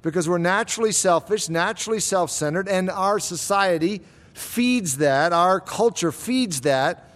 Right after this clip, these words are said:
but contentment can be learned. Evidently, from Paul's wording,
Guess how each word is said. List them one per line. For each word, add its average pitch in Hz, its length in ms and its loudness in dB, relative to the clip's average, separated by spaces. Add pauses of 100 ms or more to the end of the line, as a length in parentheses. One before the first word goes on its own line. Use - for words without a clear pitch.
(280)
but 202 200 0
contentment 247 720 0
can 208 320 -2
be 202 160 0
learned. 185 540 2 (1400)
Evidently, 196 720 2
from 175 240 -2
Paul's 175 340 4
wording, 202 540 4